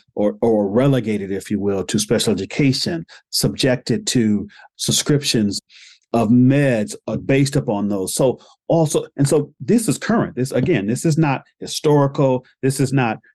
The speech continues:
previous to our lifetimes. This is right now. Having said that, I do think it important to not also decouple it all,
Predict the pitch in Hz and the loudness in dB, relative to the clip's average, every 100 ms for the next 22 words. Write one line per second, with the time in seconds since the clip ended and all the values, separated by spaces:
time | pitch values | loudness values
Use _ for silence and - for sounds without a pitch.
0 | _ - - 147 135 127 120 - - 110 | _ -8 0 2 2 2 -2 -2 -4 -2
1 | 127 123 113 135 147 - 95 95 110 - | 0 0 0 0 -2 -4 -6 -4 -2 0
2 | 135 - 135 120 - - 123 113 120 107 | 0 2 2 0 -4 -12 -6 -2 0 0
3 | 117 139 101 143 _ _ _ _ _ 226 | 2 2 0 -8 _ _ _ _ _ 0
4 | 160 127 - 214 233 175 117 127 123 196 | 2 0 0 0 0 0 0 0 0 4
5 | 294 311 107 104 110 104 - - 156 147 | 4 2 -6 -4 -4 -6 -4 0 2 2
6 | 143 123 123 139 127 - _ _ _ _ | 2 2 4 2 0 -6 _ _ _ _
7 | 131 131 - 127 104 104 _ - 107 156 | -2 0 2 0 0 -4 _ -16 0 0
8 | 143 - 170 147 117 95 85 - | 2 -2 -2 0 -2 -2 -8 -12